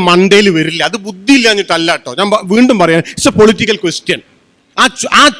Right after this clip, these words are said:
ചോദ്യം ആളുകളെ കൊണ്ട് ചോദിപ്പിക്കുക എന്നുള്ളതാണ് നമ്മുടെ കാലത്തെ ഏറ്റവും ശക്തമായിട്ടുള്ള മാധ്യമ വിമർശനം എന്ന് വിചാരിക്കുന്ന ഒരാളാണ് ഞാൻ. ഒരു കാര്യം കൂടിയും പറയാം. ഇപ്പൊ എല്ലാവരും ഹിന്ദുത്വ രാഷ്ട്രീയത്തിന്റെ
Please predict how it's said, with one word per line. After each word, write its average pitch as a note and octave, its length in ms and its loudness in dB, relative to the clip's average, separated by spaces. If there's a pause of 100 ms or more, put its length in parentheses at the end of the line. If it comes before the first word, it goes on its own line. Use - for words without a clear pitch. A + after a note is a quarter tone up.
ചോദ്യം A3+ 480 4 (480)
ആളുകളെ C4 460 2 (100)
കൊണ്ട് A3 180 2 (220)
ചോദിപ്പിക്കുക G3+ 920 4 (420)
എന്നുള്ളതാണ് F3 580 0 (400)
നമ്മുടെ A3+ 280 2 (100)
കാലത്തെ F3 400 2
ഏറ്റവും B3 600 -2 (160)
ശക്തമായിട്ടുള്ള E3 1160 -2 (500)
മാധ്യമ F3+ 520 2 (160)
വിമർശനം F3+ 600 2 (160)
എന്ന് G3 220 -2
വിചാരിക്കുന്ന E3+ 500 0
ഒരാളാണ് G#3+ 360 4
ഞാൻ. B2+ 80 -6 (280)
ഒരു B3+ 140 2
കാര്യം F3 220 2
കൂടിയും D#3 260 -2
പറയാം. E3 280 0 (360)
ഇപ്പൊ - 200 -4
എല്ലാവരും A#3+ 500 0
ഹിന്ദുത്വ G#3 420 -2 (180)
രാഷ്ട്രീയത്തിന്റെ F#3 800 0